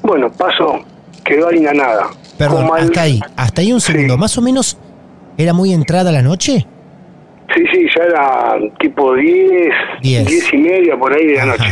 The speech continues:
Speaker 1: Ya era de noche, todavía no habíamos, no habíamos cenado, estábamos por cenar.
Speaker 2: ¿El silbido te representaba el silbido típico de un humano?
Speaker 1: Sí, sí,
Speaker 2: Bien, de un humano,
Speaker 1: sí.
Speaker 2: bien.
Speaker 1: Sí, sí, no de un ave, nada, era un humano, era
Speaker 2: Un
Speaker 1: un silbido
Speaker 2: humano.
Speaker 1: humano, exacto.
Speaker 2: Bien,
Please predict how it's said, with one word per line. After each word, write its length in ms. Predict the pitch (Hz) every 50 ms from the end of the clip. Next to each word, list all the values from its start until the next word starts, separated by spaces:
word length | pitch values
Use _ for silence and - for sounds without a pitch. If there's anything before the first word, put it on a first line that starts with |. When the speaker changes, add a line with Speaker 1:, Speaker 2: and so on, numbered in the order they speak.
| - -
Speaker 1:
Ya 80 | 151 151
era 260 | 160 151 143 135 131 131
de 60 | 135
noche, 300 | 156 165 160 170 160 131 -
todavía 220 | - 131 139 156 165 156 151
no 80 | 143 139
habíamos, 380 | 143 156 160 151 143 139 - - - -
no 140 | 127 131 147
habíamos 260 | 160 160 156 143 - 151
cenado, 260 | 151 165 151 123 117
estábamos 400 | - 160 156 156 147 139 131 120 -
por 180 | - 120 120 -
cenar. 340 | 143 143 - - - - - - - - - -
Speaker 2:
¿El 120 | - 190 185
silbido 400 | - - 233 226 269 302 320 302
te 140 | - 233 208
representaba 840 | 196 202 180 135 175 170 160 - 175 156 156 139 - 214 233 247
el 80 | 220 170
silbido 480 | - - 156 156 196 202 214 202 190
típico 460 | 170 - - 208 180 226 - - 170
de 80 | 156 175
un 80 | 170 165
humano? 440 | 165 175 170 160 139 127 113 98 92 - - - - - - - - - - - - - - - - - - - - -
Speaker 1:
Sí, 320 | 233 233 233 233 220 247 - - -
sí, 60 | 208
Speaker 2:
Bien, 120 | 214 214 202
de 60 | 185
un 60 | 170 170
humano, 280 | 156 147 131 - - -
Speaker 1:
sí. 100 | 98 - - 127
Speaker 2:
bien. 320 | 131 139 135 120 104 90 - -
Speaker 1:
Sí, 60 | 392 415 349 -
sí, 80 | 349 339
no 160 | 349 202 208
de 100 | 202 185
un 100 | 180 190
ave, 340 | 196 202 202 190 175 160 165
nada, 220 | 165 156 147 156
era 140 | 180 196 214
un 120 | 190 175
humano, 500 | 165 175 175 151 123 117 110 107 107 117
era 100 | 143 160
Speaker 2:
Un 60 | 175 175
Speaker 1:
un 60 | 160
silbido 340 | 143 135 139 156 208 185 175
Speaker 2:
humano. 340 | 165 160 143 123 113 107 101
Speaker 1:
humano, 140 | 104 107 -
exacto. 260 | 139 139 - - 165 156
Speaker 2:
Bien, 340 | 143 135 127 113 101 98